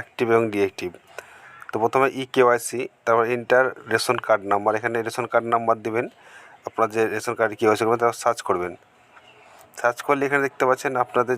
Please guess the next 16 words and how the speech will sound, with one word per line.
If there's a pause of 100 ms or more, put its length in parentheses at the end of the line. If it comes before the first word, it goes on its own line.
যে
রেশন
কার্ড
সে (100)
ডিটেলস
দিয়ে
দেবে। (120)
যদি (680)
ইকেওয়াইসি (100)
না (120)
থাকে (180)
তো
আপনাদের
এখানে
দেখিয়ে
দিবে